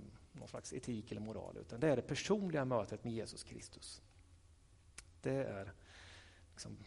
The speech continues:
början på den här fantastiska vandringen tillsammans med, med Gud. En annan sak som är,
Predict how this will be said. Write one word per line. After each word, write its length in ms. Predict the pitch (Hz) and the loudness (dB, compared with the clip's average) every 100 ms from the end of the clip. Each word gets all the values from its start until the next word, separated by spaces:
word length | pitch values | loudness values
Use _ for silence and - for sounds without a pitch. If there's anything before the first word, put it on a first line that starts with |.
| - | 4
början 360 | 123 110 120 | 6 6 4
på 60 | 127 | 4
den 80 | 117 | 4
här 80 | |
fantastiska 640 | 107 120 131 - - - 117 | 4 6 6 4 0 2 4
vandringen 500 | 127 110 101 107 107 | 6 4 0 -2 -4
tillsammans 560 | 110 120 107 104 107 | -4 -2 -2 -4 -8
med, 200 | 123 110 | -8 -8
med 200 | 120 110 110 - - | -6 -8 -10 -14 -10
Gud. 300 | 117 107 - - - - - - - - - - - - - - - - | -8 -8 -12 -18 -20 -20 -20 -20 -18 -18 -18 -18 -20 -20 -20 -20 -20 -2
En 100 | 143 | 12
annan 200 | 165 190 | 12 12
sak 220 | 202 190 - | 12 12 12
som 180 | 165 | 12
är, 220 | 160 151 | 12 12